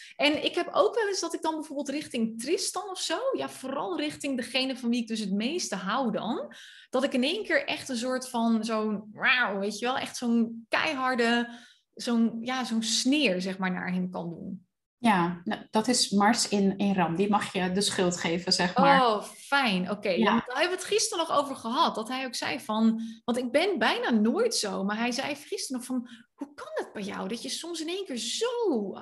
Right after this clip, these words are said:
Speaker 1: en dan, dan ben ik dus echt heel hard ook. Maar dat is echt niet leuk, want ik ken heel veel mensen die, die ook hard kunnen zijn.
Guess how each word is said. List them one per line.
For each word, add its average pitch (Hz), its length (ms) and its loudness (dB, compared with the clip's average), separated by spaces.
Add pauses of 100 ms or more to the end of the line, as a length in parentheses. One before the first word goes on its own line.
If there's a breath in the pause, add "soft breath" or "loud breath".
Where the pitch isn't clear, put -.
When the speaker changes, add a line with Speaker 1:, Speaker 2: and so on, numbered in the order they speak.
Speaker 1:
en 285 180 -6
dan, 277 240 -2
dan 277 160 -2
ben 320 120 0
ik 311 60 -8
dus 302 200 -6
echt - 240 -6
heel 208 640 4
hard - 300 -6
ook. 262 440 -4 (340 loud breath)
Maar 233 120 2
dat 269 180 4
is - 160 -6
echt - 240 -4
niet 302 160 0
leuk, 247 280 4
want 226 140 2
ik 226 80 -6
ken 285 160 -2
heel 294 180 0
veel 311 180 -6
mensen 269 320 -2
die, 240 300 0
die 226 220 -2
ook 294 240 0
hard 202 340 -6
kunnen 190 260 -2
zijn. 240 340 -6